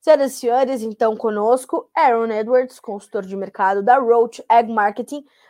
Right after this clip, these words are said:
ah, falando sobre essas condições da safra norte-americana e as formas como o mercado pode, pode reagir. Ah, eu acho que é, é muito importante essa pontuação do Aaron, quando ele faz essa comparação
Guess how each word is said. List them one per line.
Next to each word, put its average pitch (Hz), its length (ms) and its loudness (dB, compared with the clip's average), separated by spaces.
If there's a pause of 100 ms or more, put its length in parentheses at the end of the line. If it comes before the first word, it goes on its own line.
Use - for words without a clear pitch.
ah, 226 240 6
falando 262 500 4
sobre 262 460 -2
essas 254 640 0
condições 247 440 -6
da 233 120 -2
safra 208 340 -6
norte-americana 269 840 -4 (380)
e 277 80 0
as 262 140 0
formas 320 340 0
como 294 300 -6
o 269 120 -6
mercado 254 520 2
pode, 247 680 0 (160)
pode 233 240 2
reagir. 208 540 -2 (400)
Ah, 214 240 4
eu 240 140 8
acho 269 240 0
que 294 80 2
é, 254 240 0
é - 20 2
muito 269 260 -8
importante 247 540 -6
essa 226 160 -10
pontuação 214 600 -10
do 190 100 -8
Aaron, 208 380 -2
quando 214 180 -10
ele 214 80 -8
faz 220 220 -6
essa 226 180 -14
comparação 208 640 -8